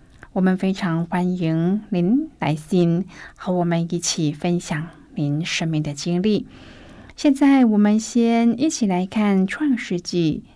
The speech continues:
三十二章第二十二至第三十节的经文。这里说，他夜间起来，带着两个妻子、两个使女，并十一个儿子，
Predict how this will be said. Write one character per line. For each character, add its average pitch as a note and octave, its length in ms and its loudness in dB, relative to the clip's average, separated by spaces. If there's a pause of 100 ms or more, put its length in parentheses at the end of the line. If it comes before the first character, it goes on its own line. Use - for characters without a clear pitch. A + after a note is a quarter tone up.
(120)
三 G3 280 2
十 F#3+ 200 0
二 E3+ 160 2
章 C#4 560 2
第 F#3 340 0
二 F3+ 160 -4
十 - 160 -8
二 C4 400 -2
至 - 220 -6
第 E3 260 -2
三 F3+ 340 -2
十 D#3+ 480 -4
节 D3+ 220 -6
的 D#3+ 80 -6
经 D#3+ 300 -6
文。 D#3+ 440 -2 (1040)
这 - 100 -4
里 D#3+ 140 -2
说， F#3 440 -2 (760)
他 G#3 340 4
夜 G3+ 220 2
间 G#3 260 0
起 - 220 -4
来， E3+ 420 0
带 F3+ 220 0
着 F3+ 480 0
两 E3 160 -4
个 E3 140 -6
妻 D4 320 0
子、 F3+ 320 -2 (180)
两 F3 180 -4
个 F3+ 140 -4
使 F#3 320 0
女， G#3 360 2 (100)
并 F#3 200 -2
十 F3 280 -4
一 A3+ 160 -2
个 G3+ 140 -2
儿 D#3 200 -6
子， F3 360 -2